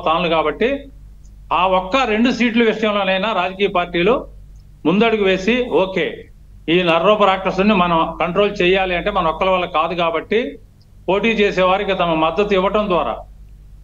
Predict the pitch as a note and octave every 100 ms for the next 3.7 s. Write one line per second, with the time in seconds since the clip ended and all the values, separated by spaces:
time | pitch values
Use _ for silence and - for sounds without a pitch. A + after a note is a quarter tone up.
0 | - - D3+ E3 A3 A3 A3 G3+ F3+ G3+
1 | G3+ G3 F#3+ F#3 F3 F3+ E3 G3+ G3 F#3+
2 | E3+ E3+ E3+ D3+ D#3+ F#3 G#3 G#3 F3+ F3
3 | F#3+ G#3 G3 F3+ E3 D#3 E3